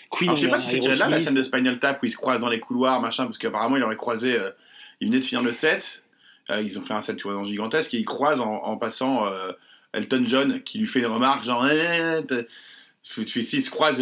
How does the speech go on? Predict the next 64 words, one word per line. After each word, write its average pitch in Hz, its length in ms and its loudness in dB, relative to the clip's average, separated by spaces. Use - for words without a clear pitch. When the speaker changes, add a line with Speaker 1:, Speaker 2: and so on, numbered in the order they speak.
Speaker 2:
en 123 140 2
sens 135 260 -2
parler, 143 500 4
euh, 120 300 2
Speaker 1:
J'ai 147 160 2
Speaker 2:
puis 156 80 2
Speaker 1:
pas 185 60 6
Speaker 2:
il - 20 4
y - 20 4
a, 165 40 2
Speaker 1:
d'infos, 170 200 2
mais 180 100 4
Speaker 2:
puis 147 80 0
il 135 40 -2
y - 60 -
Speaker 1:
j'espère. 160 160 4
Speaker 2:
a - 40 -2
ce - 60 -4
côté 190 240 2
aussi, 156 260 0
sur 151 120 0
la 131 100 4
pochette, 165 520 2
avec 123 240 0
les 127 60 2
signes 131 320 0
du 117 200 2
zodiaque 131 460 2
de 113 200 2
chacun 123 300 0
des 135 100 2
membres. 147 320 2
Speaker 1:
Ouais, 170 160 4
mais 156 80 2
Speaker 2:
C'est, 127 100 0
Speaker 1:
ça, 175 60 4
Speaker 2:
c'est 143 80 0
Speaker 1:
c'est 127 40 0
Speaker 2:
Queen, 226 280 2
ça 139 160 2
aussi. 127 180 0
Speaker 1:
Non, 131 80 2
c'est 123 140 0
Led 170 160 0
Zepp, 214 200 0
les 139 260 2
signes, 143 300 -2
euh, 131 80 -4
Speaker 2:
Ah 120 100 0
ben, 123 160 2
c'est 120 140 -2
Queen - 180 0
aussi. 160 360 0
Speaker 1:
Queen, 214 140 4
ils 165 120 6
ont 135 60 2
fait 151 160 0
ça. - 140 4
Speaker 2:
Ah 277 100 4
ouais, 285 60 2
ils 156 100 0
ont 135 40 0
fait 143 140 0
ça, 165 160 2